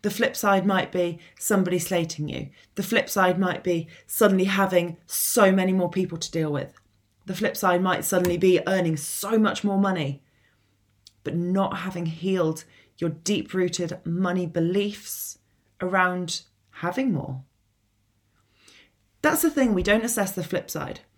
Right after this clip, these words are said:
We see on Instagram all of these stories of people that look like, "Oh, I got to six figures in six months. Oh, I got to seven figures in seven days.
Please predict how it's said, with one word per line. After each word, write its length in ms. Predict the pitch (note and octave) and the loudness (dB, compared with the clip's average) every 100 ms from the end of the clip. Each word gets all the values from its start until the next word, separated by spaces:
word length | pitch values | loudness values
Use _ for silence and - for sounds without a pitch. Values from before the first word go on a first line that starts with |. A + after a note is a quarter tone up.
| _ - - - | _ -20 -10 -2
We 120 | A3 | -2
see 300 | A3 - C#4+ | 0 2 4
on 120 | D#4 | 6
Instagram 800 | C4 G#3+ - F3+ D#3+ C3+ C#3+ E3+ - - - | 4 2 -4 -2 -2 -2 -4 -6 -12 -10 2
all 220 | C4 C#4+ | 6 6
of 80 | D4 | 6
these 180 | C#4+ - | 2 0
stories 400 | - F#3+ E3+ F3+ | 0 2 2 -2
of 100 | E3+ | -2
people 280 | G3 F#3+ | -4 -2
that 180 | E3+ - | -2 0
look 360 | A3+ C4+ C#4 F#3+ | 2 2 2 -2
like, 300 | G3 F3 F3 | -2 -2 0
"Oh, 200 | D4+ E4 | 2 6
I 120 | D4+ | 6
got 160 | B3 - | 4 0
to 80 | - | -2
six 260 | - - | -4 -4
figures 320 | - F3+ F3+ E3 | -2 0 0 -2
in 80 | |
six 320 | E3 - - D3 | -4 -6 -6 -4
months. 560 | C#3 - - - - - _ _ _ _ _ _ _ _ - - - | -4 -6 -14 -12 -12 -14 _ _ _ _ _ _ _ _ -14 -2 6
Oh, 160 | C#4+ | 10
I 120 | C#4 A#3+ | 10 8
got 120 | - | 2
to 60 | |
seven 260 | - F#3 F3+ | 0 0 2
figures 300 | F3 E3 D#3+ | 2 2 2
in 140 | D#3+ | 2
seven 260 | D#3+ D#3 D3 | 0 0 0
days. 540 | B2+ B2 B2+ - - | 0 -2 -6 -8 -12